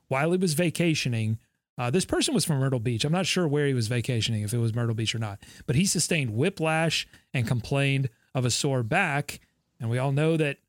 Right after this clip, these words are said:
Raymond Felton had a little bit of an injury history the rest of his career. How much of that stemmed from that accident, uh, probably would be a great question for him.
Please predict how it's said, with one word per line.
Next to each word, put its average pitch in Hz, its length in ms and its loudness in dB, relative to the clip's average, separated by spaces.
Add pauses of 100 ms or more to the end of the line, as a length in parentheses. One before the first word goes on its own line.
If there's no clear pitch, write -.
(280)
Raymond 139 260 0
Felton 147 300 0
had 147 280 0
a 147 60 0
little 143 220 2
bit 139 160 2
of 131 80 -2
an 131 100 0
injury 135 400 2
history 139 420 0
the 131 120 2
rest 139 260 0
of 135 60 -2
his 123 160 0
career. 156 460 0
How 143 120 0
much 135 240 0
of 143 100 0
that 127 160 -2
stemmed 139 540 0 (300)
from 139 160 0
that 131 180 0
accident, 135 720 0 (440)
uh, 127 260 0
probably 139 460 0
would 131 140 0
be 135 100 2
a 131 40 0
great 135 240 0
question 143 320 0
for - 180 -2
him. 190 400 2